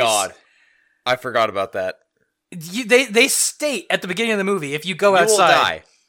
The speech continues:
Speaker 2: you won't. You, uh, so you can go outside swimming in your skivvies, but it's cold as fuck, and you'll be hypothermic within, like, thirty seconds. And he swims for a good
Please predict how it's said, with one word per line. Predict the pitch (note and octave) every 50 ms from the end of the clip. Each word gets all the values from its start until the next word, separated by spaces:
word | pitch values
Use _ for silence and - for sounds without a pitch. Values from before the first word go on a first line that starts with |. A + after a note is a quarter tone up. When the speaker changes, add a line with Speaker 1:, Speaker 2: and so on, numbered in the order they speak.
| _ _ _ _ -
Speaker 2:
you | F3 G3 A3+
won't. | B3 C4+ C4 - -
You, | F#3 G3 G#3
uh, | F3 F3
so | - - F#3+
you | F3 E3+ G3
can | G3+ - A3
go | F3+ G3 G#3
outside | F#3+ F#3+ F#3 - F#3+ F3 E3+
swimming | - - F#3 F#3 F3+ F3+
in | F3
your | E3 D#3
skivvies, | D3+ - - E3+ D3 B2+ B2 A#2 -
but | D3 D3+
it's | C#3 - -
cold | - - F#3 F#3 F#3 F3+
as | E3+ E3 -
fuck, | - - F#3 D#3 C#3+ -
and | C#3+
you'll | C#3+ C#3+
be | C#3 C#3
hypothermic | B2 C#3 C#3 C3+ C#3 C3+ - C#3+ C3+ C3 A#2+ -
within, | B2+ A#2+ B2 A#2+
like, | A#2+ A#2 A2+ _ -
thirty | C#3 C3+ B2+
seconds. | B2 - - A2+ G#2+ - G2+ G2 G2 - - - - - -
And | D3 D3+
he | G3 A3
swims | - - F#3+ G3 F#3+ F3+ E3
for | - - D#3+ C#3 C3
a | C3 B2+
good | A#2 C#3+ D3 D3+ D3 C3+ A2 _